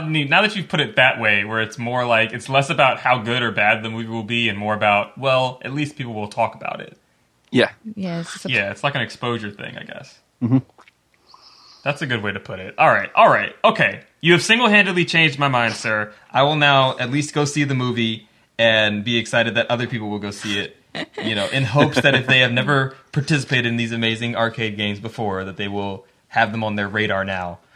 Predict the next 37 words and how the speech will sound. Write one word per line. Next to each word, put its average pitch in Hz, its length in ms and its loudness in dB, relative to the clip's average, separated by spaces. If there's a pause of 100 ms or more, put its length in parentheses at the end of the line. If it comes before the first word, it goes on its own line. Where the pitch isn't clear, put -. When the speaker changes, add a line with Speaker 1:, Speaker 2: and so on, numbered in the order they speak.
(100)
Speaker 1:
For 147 120 4
all 151 120 8
those 151 180 4
barcades 135 600 2
we 107 100 -6
were 101 80 -6
talking 98 260 -4
about. 90 180 -4 (600)
<laughs> - 100 -8
Speaker 2:
Oh, 107 220 8
yeah. 95 340 2
<laughs> 120 880 -2 (1300)
Speaker 3:
Well, 233 280 2
thank 277 240 2
you 285 80 2
so, 233 400 2
so 226 240 0
much 202 320 0
for 196 160 0
joining 170 400 -2
us 170 140 -6
today. 180 540 -4
It's - 140 -8
been 175 140 -6
a 160 60 -6
pleasure 165 640 -4 (180)
talking 220 380 -4
about 180 440 -4 (440)
Gamers 175 440 -2
Unite 170 720 -8
and 170 140 -4
how 180 200 -2
you've 180 380 -6
kinda 190 300 -4
made 170 420 -4
an 165 220 -10
impact - 840 -8